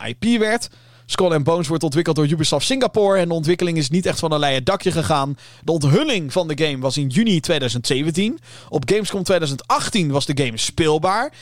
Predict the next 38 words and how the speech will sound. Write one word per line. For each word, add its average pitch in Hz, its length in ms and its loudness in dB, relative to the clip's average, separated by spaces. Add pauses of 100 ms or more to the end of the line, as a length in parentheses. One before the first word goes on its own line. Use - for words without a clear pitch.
(200)
en - 140 -2
daarna 208 420 0
was 175 140 -2
het 175 160 -8
uitstellen 185 560 0
tot 180 160 -2
je 185 80 0
een 190 160 -2
ons 240 280 2
weegt. 170 420 -2 (400)
In 170 100 -2
november 175 420 0
tweeduizend 165 400 -2
tweeëntwintig 226 460 -2
moest 175 240 0
de 160 80 0
game 170 120 -2
dan 127 260 -4
uitkomen. 190 500 0
Na 110 120 -8
een 110 60 -8
lange 113 180 -10
stilte 185 340 0
werd 131 120 -6
eindelijk 110 300 -10
weer 117 100 -6
wat 120 180 -6
onthuld. 165 420 0
Toen 127 100 -10
zeiden 120 240 -6
ze, 170 60 0
"Hey, 131 80 -6
november 131 360 -2
tweeduizend 147 260 -2
tweeëntwintig 160 360 0
gaat 156 120 0
het 151 100 -8
gebeuren." 160 400 0